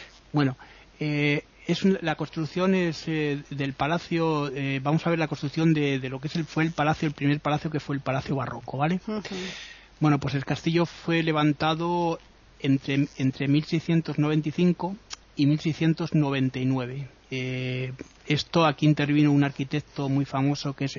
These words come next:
Speaker 1: Johann Arnold, eh, eh, Neging, eh, mm, eh, por encargo de, del elector, de la electriz, ¿no? Eh, sabes que había elector y
Speaker 2: Mm,
Speaker 1: electriz,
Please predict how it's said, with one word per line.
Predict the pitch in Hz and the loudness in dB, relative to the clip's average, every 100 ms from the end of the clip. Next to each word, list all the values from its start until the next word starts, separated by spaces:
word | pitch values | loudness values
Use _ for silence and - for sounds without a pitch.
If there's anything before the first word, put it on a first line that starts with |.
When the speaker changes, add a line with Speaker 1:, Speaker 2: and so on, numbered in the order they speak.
| 139 | -2
Speaker 1:
Johann | 147 139 139 139 135 135 - - - - | 0 2 2 6 4 2 -8 -20 -20 -6
Arnold, | 131 127 139 165 151 147 180 180 | -4 2 4 4 2 -2 -8 -8
eh, | 143 135 135 135 131 131 131 - - - - | -6 -4 -2 -2 -2 -4 -6 -10 -20 -8 -6
eh, | 127 127 127 131 - - - - - | -4 -4 -6 -6 -12 -20 -20 -2 4
Neging, | 135 127 165 160 - - - _ - - - - _ - | 4 6 6 6 4 -10 -18 _ -20 -20 -20 -20 _ -10
eh, | 131 127 123 120 - | -8 -6 -10 -12 -6
mm, | 123 123 131 135 | -4 -2 -2 -2
eh, | 123 131 123 - | -4 -8 -10 0
por | 151 139 | 2 6
encargo | 135 139 147 160 | 6 4 2 0
de, | 147 143 135 131 131 127 123 | 0 0 0 -2 -2 -4 -6
del | 127 131 | -4 -2
elector, | 123 120 - - 165 147 | -4 -6 -6 -2 0 2
de | 135 | 2
la | 127 | 2
electriz, | 127 - - 180 - | 0 -4 0 0 4
¿no? | 165 196 | 4 4
Eh, | 143 | 0
sabes | 131 156 - | -2 -4 -2
que | |
había | 139 143 | -2 -2
elector | 135 131 - - 196 - | -2 -6 -4 -4 -4 -2
y | 147 | 0
Speaker 2:
Mm, | |
Speaker 1:
electriz, | 107 104 139 | 0 -4 -8